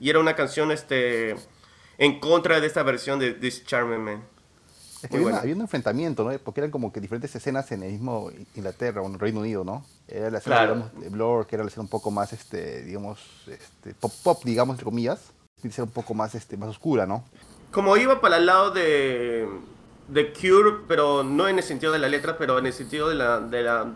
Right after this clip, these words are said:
Speaker 1: del New Wave, creo que se podría decir. No, era más en, eh, como New, eh, New Order, porque, pero era un poco más, este, eh, con más guitarras, eh, eléctricas o de rock.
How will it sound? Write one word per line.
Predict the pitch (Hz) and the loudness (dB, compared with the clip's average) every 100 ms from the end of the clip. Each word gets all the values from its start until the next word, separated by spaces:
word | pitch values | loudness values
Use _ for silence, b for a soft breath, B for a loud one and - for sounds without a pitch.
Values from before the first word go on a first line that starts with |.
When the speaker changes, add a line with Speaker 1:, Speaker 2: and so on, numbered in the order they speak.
| - | -4
Speaker 1:
del | 143 135 | 0 4
New | 156 147 | 4 6
Wave, | 143 170 - | 4 4 0
creo | 147 | -6
que | 156 151 | -6 -8
se | 143 | -6
podría | 139 156 | -4 -4
decir. | 147 170 170 - - - - - - B B | -2 -4 -6 -10 -20 -20 -20 -20 -20 B B
No, | - 226 | 6 8
era | 185 262 | 10 8
más | 254 208 | 8 4
en, | - - | -2 -8
eh, | 165 | -2
como | 175 156 151 147 147 | 6 8 8 6 2
New, | 175 190 - | -4 -4 2
eh, | 147 147 | 4 6
New | 175 | 6
Order, | 196 139 104 - - - - - | 8 8 4 -4 -18 -20 -20 -8
porque, | 156 156 | -4 -4
pero | - 170 156 | 2 6 8
era | 160 175 | 10 10
un | 180 | 8
poco | 180 185 | 2 2
más, | 175 175 | 2 2
este, | - - 131 - | -6 -10 -12 -2
eh, | 139 139 135 | 0 2 2
con | 135 151 | 2 4
más | 165 | 4
guitarras, | 160 165 160 156 | 6 4 2 0
eh, | 147 135 127 120 113 113 110 110 - - - | 0 2 4 2 0 -2 -4 -8 -16 -20 -2
eléctricas | 139 151 - - - | 0 0 -4 -16 -6
o | 127 120 113 117 117 113 | -2 0 0 -2 -2 0
de | 123 | 2
rock. | 135 123 | 2 0